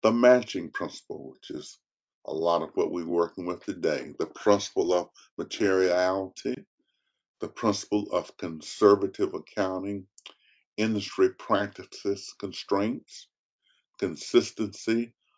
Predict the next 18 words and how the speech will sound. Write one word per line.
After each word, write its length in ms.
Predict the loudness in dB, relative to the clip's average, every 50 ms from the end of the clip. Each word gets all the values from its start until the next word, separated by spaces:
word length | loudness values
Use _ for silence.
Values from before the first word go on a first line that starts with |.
| _ _ -6
objectivity, 1200 | -6 -6 -2 2 2 2 2 0 _ _ 4 6 8 8 8 4 0 0 -2 0 0 -2 -4 -10 _ _ _ _ -20 -20 _ _ _ _ _ _ _ -14 -14
accrual 640 | -14 -14 -10 0 4 8 10 10 10 8 6 4 6
basis 400 | 6 6 6 2 -2 -10 -10 -12
accounting, 720 | -12 -12 -10 -8 -6 -6 -4 -6 -6 -8 -8 -12 -14 -16 -18 _ _ _ _ _ _ _ _ _ _ _ _ _ _ _ _ _ _ -20 -20 -20 _ _ _ _ _ _ _ -8 -6
and 240 | -6 -4 -4 -2 2
the 120 | 2 2
assessment 680 | 2 2 -2 0 4 6 6 6 4 0 -6 -8 -6 -6
of 140 | -8 -8 -10 -8
cash 400 | -4 -4 -4 -2 -4 -6 -8 -12
flow 320 | -8 -2 0 0 0 0 -2 -6
prospects. 800 | -6 -4 -4 -4 -6 -8 -14 -12 -8 -8 -8 -8 -10 -12 -16 -20 -20 _ _ _ _ -20 -20 -20 -20 -20 -20 -20 -20 -20 -4 6
Those 420 | 8 10 10 10 10 6 4 2 4
are 160 | 4 4 2
four 720 | 0 -4 -4 4 8 8 10 10 10 10 8 6 4 -2 -12 -16 -16 0 4
fundamental, 800 | 4 6 6 4 2 4 4 2 2 2 0 0 -2 -4 -6 -10 _ _ _ _ _
fifteen 460 | 4 4 4 4 0 -4 -4 -4 -4 -2
fundamental, 600 | -2 -2 0 0 0 2 2 2 2 0 -4 -8 _ _ _ _ _ _ _ _ _ _ _ _ _ -8
uh, 340 | -8 -6 -6 -6 -6 -8